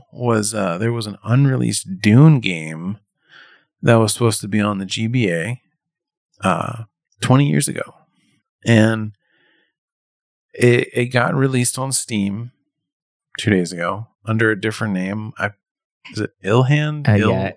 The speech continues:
Speaker 1: Il-
Speaker 2: Elend. Or,
Speaker 1: Ellen,
Speaker 2: yeah.
Speaker 1: Ellen DeGeneres. Um,
Speaker 2: Yeah.
Speaker 1: it's
Speaker 2: <laughs> It's a
Speaker 1: a weird
Speaker 2: dancing
Speaker 1: name.
Speaker 2: game. It's weird.
Speaker 1: <laughs> Yeah. Oh God.
Speaker 2: <laughs>
Speaker 1: Dancing in the desert.
Speaker 2: Yeah.
Speaker 1: Um, and it's, looks like Dune. Just,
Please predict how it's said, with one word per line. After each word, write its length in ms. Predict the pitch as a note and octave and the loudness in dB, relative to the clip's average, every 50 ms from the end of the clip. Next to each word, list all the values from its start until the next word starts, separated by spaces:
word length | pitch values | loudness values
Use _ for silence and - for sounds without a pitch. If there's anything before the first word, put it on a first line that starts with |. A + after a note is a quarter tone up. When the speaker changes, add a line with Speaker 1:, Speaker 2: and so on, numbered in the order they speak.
| - | -2
Speaker 1:
Il- 160 | A#2+ G#2+ G#2+ A2+ | 0 2 4 6
Speaker 2:
Elend. 380 | A#2 B2 C3+ C#3 C#3 - - _ _ _ _ _ _ _ _ - - _ _ - | 6 6 6 6 4 0 -4 _ _ _ _ _ _ _ _ -20 -20 _ _ -2
Or, 60 | G2+ A2 | 2 4
Speaker 1:
Ellen, 380 | G2+ F#2+ A#2 B2 B2 C3 C3+ B2+ | 4 6 4 4 4 2 2 0
Speaker 2:
yeah. 240 | A#2 F2+ F2 F2 F2+ | -2 -4 -6 -4 0
Speaker 1:
Ellen 380 | G#2+ G#2 G#2+ A#2 A2+ G#2+ G#2 G#2 | 0 2 2 2 2 0 0 -2
DeGeneres. 760 | G#2+ G#2 - A2 G#2+ A#2 B2+ C3 D3 E3 D3+ - - - - | -4 -4 -2 -2 0 2 2 4 4 2 0 -2 -4 -4 0
Um, 360 | G2+ G#2+ G#2 G#2+ G#2+ G2+ F#2+ | 2 4 4 4 4 4 2
Speaker 2:
Yeah. 160 | A#2+ - - - - - | 2 2 2 -2 -2 2
Speaker 1:
it's 560 | A2+ A#2 A#2 A2+ - - - - - - - - | 2 2 2 2 0 -4 -4 -4 -6 -14 -16 -10
Speaker 2:
<laughs> 840 | - - - D3 - - - - - - - - - - - - - | -8 -2 0 0 0 0 -4 -20 -20 -20 -20 -20 -20 -20 -16 -6 -4
It's 140 | B2+ - C3 | 0 2 4
a 80 | A#2+ G#2 | 2 4
Speaker 1:
a 80 | G2+ C3 | 6 6
weird 300 | B2+ B2+ C3+ D3 C3+ C3 | 6 6 6 6 6 6
Speaker 2:
dancing 60 | C3+ | 6
Speaker 1:
name. 340 | C3 C#3+ C#3+ D3 D3+ E3 E3 | 6 6 4 4 4 2 2
Speaker 2:
game. 80 | D#3 - - | -2 -4 -10
It's 180 | D#3+ - - | -12 -8 -6
weird. 260 | G#2+ G#2+ A#2 A#2 - - | -6 -4 -4 -6 -4 -2
Speaker 1:
<laughs> 460 | - - C3+ C#3 C#3 B2+ G2+ - - | 0 2 4 6 6 4 4 4 2
Yeah. 160 | C#3+ C3 - - - - - - | 0 0 0 -4 -8 -12 -18 -8
Oh 240 | - - F3 B2+ - - | 0 2 2 2 2 -2
God. 400 | - F2+ F#2 E2 C#2+ D#2+ F#2 G#2 - - - C#3 - - - | -10 -8 -8 -6 -8 -10 -12 -14 -6 -2 -2 -2 -2 -2 -6
Speaker 2:
<laughs> 320 | C#3 - _ _ _ - | -6 -6 _ _ _ -4
Speaker 1:
Dancing 340 | A2+ A2+ G#2+ G#2 - A#2 A2+ | -2 -2 0 0 -2 -2 -2
in 120 | A2 G#2+ G2+ | -2 -2 -2
the 60 | G#2 | 0
desert. 380 | G2 A2 A2 A2+ B2 B2+ C3 C3+ | 2 2 2 4 4 2 2 0
Speaker 2:
Yeah. 180 | A2 F2+ - - | -2 -6 -6 -2
Speaker 1:
Um, 680 | - A2 A2+ G#2+ G2 F#2 F#2 F2 E2+ E2+ F2 F#2+ G#2 G#2+ _ _ _ _ _ _ _ _ _ _ _ _ _ _ _ - | 0 2 4 4 2 0 -2 -4 -6 -10 -12 -14 -16 -20 _ _ _ _ _ _ _ _ _ _ _ _ _ _ _ -2
and 420 | - C3 B2+ B2+ B2 A#2+ A#2+ B2 B2+ | 0 2 2 4 4 2 2 0 -2
it's, 440 | B2+ B2+ B2 - - - - - - _ _ _ _ _ _ D3+ D3 - | -4 -6 -4 -4 -6 -6 -6 -8 -14 _ _ _ _ _ _ _ -10 -6
looks 400 | F#2 F#2+ A#2+ B2+ - - - - | -2 -2 -2 -2 -2 -6 -4 -2
like 340 | - - F3 E3 D3 C#3+ C#3 | -2 -2 -2 -4 -8 -4 0
Dune. 840 | C#3 D3+ D#3+ D#3+ E3 D#3+ D#3+ D#3+ D#3 D3+ D3+ D3 C#3+ C3+ B2 A#2 - | 2 2 2 2 0 -2 -4 -6 -6 -6 -6 -8 -6 -8 -8 -8 -6
Just, 420 | - - A#2 G#2 - - - _ | -4 -2 -2 -2 -4 -8 -12 _